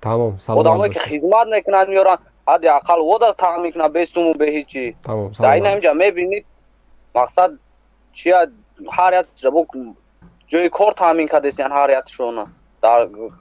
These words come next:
Speaker 2: мақолаҳо нависта роҳӣ кардесиян, ки мақсад нехели, нехели ҷои кор ай биём, агар ин кадомаш интихоб мекунӣ, кор кун.
Speaker 1: Мгм. Зинда бошед,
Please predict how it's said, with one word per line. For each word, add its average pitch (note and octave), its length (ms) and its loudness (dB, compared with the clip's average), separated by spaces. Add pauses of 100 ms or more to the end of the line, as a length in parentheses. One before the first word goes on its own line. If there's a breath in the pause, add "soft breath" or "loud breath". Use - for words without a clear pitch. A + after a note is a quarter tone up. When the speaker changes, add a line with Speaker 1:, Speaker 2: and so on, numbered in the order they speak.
(120)
Speaker 2:
мақолаҳо C3+ 600 2
нависта F3 360 2
роҳӣ D3+ 180 2
кардесиян, B2+ 540 -4
ки D#3+ 100 -6
мақсад C3+ 300 0
нехели, C3+ 380 -4
нехели C3 340 -8
ҷои C3 180 -4
кор C3 200 0
ай A2 80 2
биём, B2 260 -4
агар B2 260 2
ин A2 120 -6
кадомаш A#2+ 340 -8
интихоб G#2+ 340 -6
мекунӣ, C#3 240 -6
кор C3 260 0
кун. F#2+ 160 -12 (520)
Speaker 1:
Мгм. A2 320 -10 (1200 soft breath)
Зинда F#3+ 280 -2
бошед, D3 360 -2